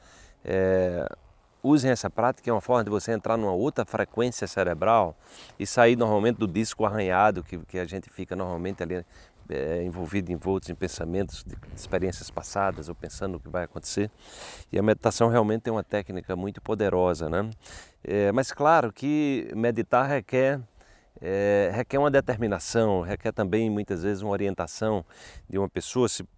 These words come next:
também é importante, se a pessoa puder meditar em grupo, também isso ajuda muito,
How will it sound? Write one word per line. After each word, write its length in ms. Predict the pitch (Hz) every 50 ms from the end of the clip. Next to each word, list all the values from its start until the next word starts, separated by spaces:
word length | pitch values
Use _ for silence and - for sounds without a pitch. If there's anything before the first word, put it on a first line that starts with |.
| - _ -
também 360 | 127 110 98 117 127 131 123
é 40 | 120
importante, 640 | 117 - - 107 90 - - 127 127 123 - 101
se 160 | 95 - - 110
a 60 | 98
pessoa 260 | - 98 - - 117
puder 260 | - 110 98 104 107
meditar 400 | 107 107 101 90 95 - - 98
em 80 | 95 90
grupo, 380 | 80 87 92 113 107 - -
também 320 | - - 90 85 98 98 101
isso 220 | 92 - - 92
ajuda 400 | 87 85 78 92 113 107 87 87
muito, 440 | 80 85 92 98 104 98 - -